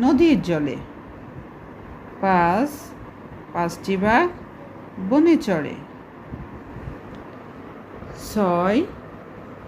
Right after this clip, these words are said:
ছয়টি ছেলে বই পড়ে। সাত, সাতটি পাখি গাছের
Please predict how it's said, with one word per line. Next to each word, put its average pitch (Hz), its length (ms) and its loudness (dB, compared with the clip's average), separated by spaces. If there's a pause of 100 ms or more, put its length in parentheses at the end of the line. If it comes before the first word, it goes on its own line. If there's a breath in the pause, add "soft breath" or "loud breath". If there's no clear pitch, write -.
ছয়টি 165 480 0
ছেলে 247 380 6 (760)
বই 285 220 6 (140)
পড়ে। 143 300 2 (1040)
সাত, 185 420 4 (840)
সাতটি 165 440 -2
পাখি 208 360 2 (720)
গাছের 285 340 4